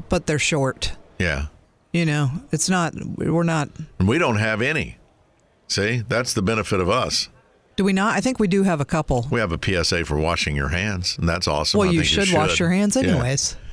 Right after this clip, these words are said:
Speaker 2: But,
Speaker 1: I'm,
Speaker 2: uh,
Speaker 1: I'm upset that I have to remind you.
Speaker 2: But it would be nice at some point, uh, to have some sort of sponsor, and maybe we could talk about their product
Speaker 1: Well,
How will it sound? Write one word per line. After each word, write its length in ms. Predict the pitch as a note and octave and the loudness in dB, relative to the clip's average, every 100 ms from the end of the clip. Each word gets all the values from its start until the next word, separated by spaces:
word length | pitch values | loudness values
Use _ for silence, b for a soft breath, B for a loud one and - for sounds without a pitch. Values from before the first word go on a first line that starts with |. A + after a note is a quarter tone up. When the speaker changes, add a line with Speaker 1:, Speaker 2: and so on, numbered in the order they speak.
| - - - _ b b b - | -4 -4 -8 _ b b b -2
Speaker 2:
But, 100 | A3 | 0
Speaker 1:
I'm, 80 | |
Speaker 2:
uh, 100 | G#3+ | 2
Speaker 1:
I'm 200 | G3 C#4 | 2 2
upset 380 | A3+ - G#3 G#3+ | 2 0 0 2
that 80 | A#3 | 2
I 100 | A3+ | 2
have 160 | B3 A#3 | 2 0
to 80 | B3+ | 0
remind 460 | C4+ D4 D4+ D#4+ | 0 0 0 0
you. 120 | D3+ B2 - B B B B - | -2 -4 -8 B B B B 0
Speaker 2:
But 160 | G#2+ | 2
it 100 | G#2+ | 2
would 160 | A#2 G#2+ | 0 0
be 100 | A2+ | 0
nice 300 | G2+ G2+ F#2 | 0 0 0
at 100 | E2 | 0
some 220 | F#2+ E2+ | 0 0
point, 380 | F2+ F2+ - - | 0 0 0 -2
uh, 240 | F2 D#2+ D2+ - - | 0 0 -2 -8 -4
to 140 | F2+ | -2
have 200 | E2+ D#2+ | 0 -2
some 200 | - E2 | 0 0
sort 200 | D2+ D#2+ | 0 0
of 80 | C#2+ | 0
sponsor, 480 | - D#2 D#2+ D2+ A2+ | -2 -2 -2 -2 -2
and 200 | A#2+ D2+ | -2 -2
maybe 220 | D2 C#2+ | -2 -2
we 140 | D2+ D2 | -2 -2
could 140 | D2 | -4
talk 220 | E2 D2 | -2 -2
about 220 | D#2 D2+ D#2 | -2 -2 -2
their 140 | D#2+ | -2
product 500 | - D#2 E2+ - - b b | -2 -2 -2 -4 -10 b b
Speaker 1:
Well, 600 | E3 E3+ D#3 D3+ C#3+ - | 0 2 2 2 0 -4